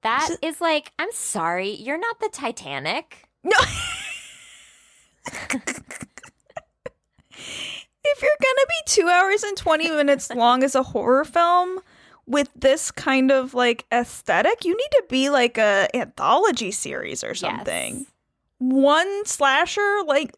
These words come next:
Speaker 2: like, why? Why is it so long?
Speaker 1: I,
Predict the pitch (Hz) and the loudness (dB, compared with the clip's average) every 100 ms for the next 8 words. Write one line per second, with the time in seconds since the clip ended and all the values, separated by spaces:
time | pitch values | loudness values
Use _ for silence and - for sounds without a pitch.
0 | _ - 285 - - 247 - 370 605 640 | _ -2 -2 -2 -8 -20 -6 -6 -2 0
1 | 233 240 330 554 659 640 640 605 587 587 | 0 0 2 4 2 -2 0 2 4 2
2 | 698 403 143 208 - _ _ _ _ _ | 2 2 -2 -10 -16 _ _ _ _ _
3 | _ _ _ _ - 220 226 240 254 | _ _ _ _ -8 -6 -6 -8 -10